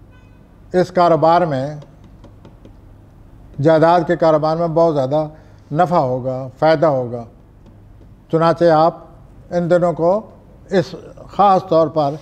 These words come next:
अपने जायदाद के मामलात को मनज-, मद्देनज़र रखें। आप महसूस करेंगे कि आने वाले दिनों में आप पर मज़ीद कोई दबाव पड़ सकता है।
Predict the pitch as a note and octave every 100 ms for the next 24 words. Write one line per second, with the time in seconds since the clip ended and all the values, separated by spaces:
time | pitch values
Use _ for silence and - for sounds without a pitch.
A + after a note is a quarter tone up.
0 | - - D3+ D3+ D3 D3+ D3 D#3+ E3+ F3
1 | D3+ C#3+ C#3 C#3+ C#3 C#3+ C3+ C#3 D3 C#3
2 | C3 C3 C#3 D3+ C#3 C3+ C3 - B2 A2
3 | - - - - - - - - - -
4 | - - - D#3+ E3 D3+ E3 - G3 -
5 | F#3 F3 E3 F3 F#3 - - - F3 E3+
6 | E3+ E3 E3 - - - E3 F3 G3 F#3+
7 | F3 D3+ E3+ G3 F#3 B2 A#2+ - - -
8 | - - - - - _ _ - - -
9 | - - - - - - - - - -
10 | - - - D#3 E3 F3 F3+ E3+ D3 F#3
11 | G3+ F#3 D#3+ D3+ D#3+ D3+ D3 - C#3+ -
12 | C#3+ C#3+ D#3